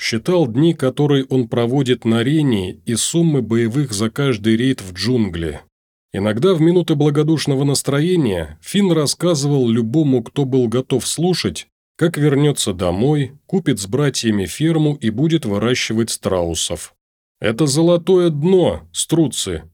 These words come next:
говорил он с необычной для него эмоциональностью. "Даже три десятка голов смогут окупать все затрат через полгода. А если яйцо продавать для стол гурманов,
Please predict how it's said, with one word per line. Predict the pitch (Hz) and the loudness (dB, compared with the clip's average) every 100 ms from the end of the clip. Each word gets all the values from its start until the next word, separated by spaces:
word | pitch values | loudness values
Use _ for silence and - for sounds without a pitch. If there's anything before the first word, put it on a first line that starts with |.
| _ | _
говорил | 98 101 107 110 107 | -4 -2 0 0 2
он | 147 160 | 2 2
с | 139 | 0
необычной | 110 104 101 107 160 - 147 | -2 0 0 0 -2 0 0
для | 127 104 | 0 2
него | 110 110 120 131 - | 2 4 2 0 -2
эмоциональностью. | 120 113 - 117 117 110 90 87 80 - 82 78 _ _ _ _ - | -2 -2 -2 0 2 2 0 -4 -6 -8 -10 -12 _ _ _ _ -6
"Даже | 120 156 170 | -2 0 0
три | 170 185 | 0 0
десятка | 175 165 190 185 - | 0 0 0 0 -2
голов | 151 143 151 180 160 | -2 0 2 2 2
смогут | - 143 160 135 131 | -2 0 0 0 -2
окупать | 127 117 120 160 185 170 | -2 0 0 2 0 0
все | - - 156 | -6 -2 -2
затрат | 120 113 127 165 175 - | 0 -2 0 0 -2 -8
через | - 143 156 | -8 -4 -4
полгода. | - 165 139 107 104 95 92 - _ _ - | -2 -2 0 0 0 -2 -4 -8 _ _ -2
А | 107 | 2
если | 170 165 160 | 2 2 0
яйцо | 165 175 - 190 196 | 2 0 0 0 0
продавать | 147 135 135 151 135 - | 0 0 0 0 -2 -2
для | 101 127 127 | -2 0 0
стол | - 160 139 | 0 0 0
гурманов, | 110 135 139 131 95 85 - | 0 0 0 0 -2 -4 -10